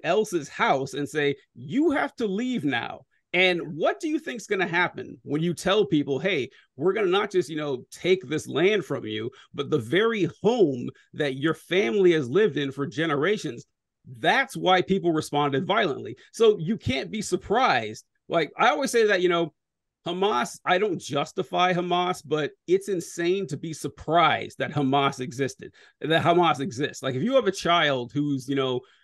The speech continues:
who's, uh, you know, brutalized and, uh, you know, beaten from childhood, it's not a shock when that child grows up to be an abuser himself. It doesn't justify the fact that the kid is an abuser,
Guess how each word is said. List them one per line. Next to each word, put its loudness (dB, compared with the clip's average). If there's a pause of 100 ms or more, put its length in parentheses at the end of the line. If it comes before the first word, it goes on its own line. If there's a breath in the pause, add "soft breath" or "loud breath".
(240 soft breath)
who's, 4
uh, 0 (120)
you -2
know, -2
brutalized 0
and, 0
uh, 0
you -2
know, -2
beaten -4
from -6
childhood, 0 (520)
it's 2
not 4
a 2
shock -2
when -2
that 0
child 2
grows 0
up -4
to -10
be -4
an 0
abuser -4
himself. -4 (200 soft breath)
It 0
doesn't 2
justify 0
the -8
fact -4
that -12
the -10
kid -4
is -8
an -4
abuser, -2